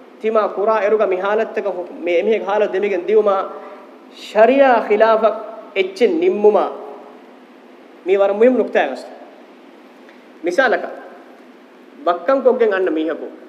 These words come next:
නුවත ජිනේ කොග්ගෙන් අන්න මීහකෝ. ශරියතන් ඒනක ජිනේ සාබිතුයි.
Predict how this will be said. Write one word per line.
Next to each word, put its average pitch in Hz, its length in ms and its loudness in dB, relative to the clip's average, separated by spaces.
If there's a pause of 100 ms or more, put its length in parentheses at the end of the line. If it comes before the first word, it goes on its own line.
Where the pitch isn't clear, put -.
(140)
නුවත 190 260 -4
ජිනේ 208 320 2
කොග්ගෙන් 214 280 0
අන්න 170 200 -2
මීහකෝ. 160 400 -4 (180)
ශරියතන් 208 520 -2
ඒනක 185 260 -2
ජිනේ 175 300 -4
සාබිතුයි. 151 600 -4